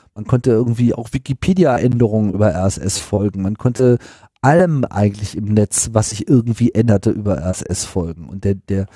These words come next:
der Newsreader, der R-S-S-Client, war auf einmal ein mega mächtiges Werkzeug, was so vorher,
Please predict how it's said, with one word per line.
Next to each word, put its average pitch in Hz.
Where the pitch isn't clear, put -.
der 101
Newsreader, 175
der 113
R-S-S-Client, 127
war 131
auf -
einmal 127
ein 135
mega 160
mächtiges 147
Werkzeug, 110
was 113
so 135
vorher, 143